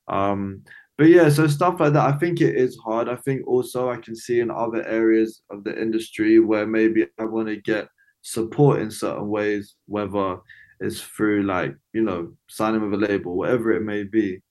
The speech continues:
I think, um, it's very difficult for people to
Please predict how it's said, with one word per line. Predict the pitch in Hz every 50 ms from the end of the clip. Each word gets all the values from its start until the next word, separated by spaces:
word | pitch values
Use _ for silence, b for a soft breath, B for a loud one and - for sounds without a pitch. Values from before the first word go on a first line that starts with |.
| _ _ _ - _ _ -
I | 117 123
think, | 113 - 143 143 139 139 147 - _ _ _ _ _ _ -
um, | 104 107 110 113 113 110 110 107 - - -
it's | - 123 113 101
very | - 123 131 135 135 131 117
difficult | 131 135 135 135 123 113 113 - 107 101 90 - - -
for | 104 104
people | 107 - - 120 117 113 113 - 107 104 101 101 101 101 b b b b b b _ _
to | - - 110 107 107 104 104 104 104 104 104 101